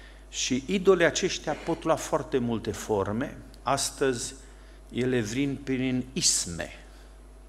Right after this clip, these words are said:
Idolii vin, uh, prin isme, da? Um, data trecută vă amintiți că am vorbit despre tehnologism,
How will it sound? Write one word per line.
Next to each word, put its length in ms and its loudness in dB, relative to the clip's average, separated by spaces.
Idolii 480 4
vin, 540 0
uh, 240 -4
prin 280 -2
isme, 640 0
da? 200 -12
Um, 500 2
data 280 6
trecută 400 0
vă 100 2
amintiți 440 0
că 80 -4
am 80 0
vorbit 300 -2
despre 280 -2
tehnologism, 1700 -2